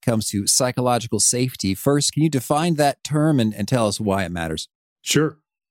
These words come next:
Speaker 2: So psychological safety, I can define in five words. It means an
Speaker 1: Mm-hmm.
Speaker 2: environment of rewarded vulnerability.
Speaker 1: Well done. <laughs>
Speaker 2: So, so think about that. Uh, y-, y-, you're in any,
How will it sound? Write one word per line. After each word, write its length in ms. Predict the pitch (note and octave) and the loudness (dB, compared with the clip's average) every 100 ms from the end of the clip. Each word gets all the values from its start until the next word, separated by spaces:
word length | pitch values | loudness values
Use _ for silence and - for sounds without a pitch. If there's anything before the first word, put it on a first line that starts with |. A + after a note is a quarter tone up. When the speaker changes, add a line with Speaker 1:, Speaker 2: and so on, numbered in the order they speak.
| _ _ | _ _
Speaker 2:
So 360 | - D3+ D3+ D3+ | 0 0 0 -2
psychological 580 | D#3+ E3+ G#3+ A3+ E3+ | -2 0 0 0 0
safety, 420 | D#3 D3+ D#3 D#3 C3 | 2 2 2 2 0
I 60 | |
can 180 | B2+ B2+ | 0 0
define 420 | A#2+ - B2+ B2+ | 0 0 0 2
in 120 | A#2 | 0
five 480 | G2+ - B2+ A#2+ A2 | -2 -2 0 2 0
words. 560 | G#2+ A2+ G#2+ F#2 F2+ A2+ | 2 2 2 0 -8 -4
It 80 | C3 | 2
means 320 | B2+ A#2+ B2 | 4 2 0
an 80 | A#2 | 0
Speaker 1:
Mm-hmm. 160 | G#2 G2+ - | 0 -4 -2
Speaker 2:
environment 800 | G#2+ B2+ C#3+ A2 F#2+ F2+ A2+ - - _ _ _ _ - | 0 2 2 2 -4 -8 -14 -16 -20 _ _ _ _ -2
of 220 | G#2 G#2 | 0 4
rewarded 800 | A2 G2+ G2+ A2 A#2+ A#2 A2+ G2 F#2+ | 4 4 2 2 2 2 0 -2 -2
vulnerability. 880 | G#2+ G#2+ G2+ F#2 F#2+ F2+ E2 D#2+ - _ _ _ - | 0 2 0 0 -2 -2 -6 -10 -14 _ _ _ -6
Speaker 1:
Well 140 | - E2 | -6 -2
done. 340 | F#2 C3+ - _ | -2 -2 -4 _
<laughs> 160 | _ - | _ -10
Speaker 2:
So, 480 | - F#3+ F#3+ A#2+ G#3 | 0 2 4 2 0
so 200 | - C3+ | 0 -2
think 160 | E3+ D#3 | 0 0
about 240 | B2 G#2 | -2 -4
that. 140 | - - _ _ - | -10 -18 _ _ -4
Uh, 200 | A2+ B2 | -2 0
y-, 60 | F3+ | 0
y-, 360 | F#3+ G3 F3+ E3+ | 2 2 2 6
you're 240 | D3+ C#3+ | 4 4
in 140 | C#3 | 0
any, 440 | C#3+ C#3 D3 C#3+ | 2 2 2 0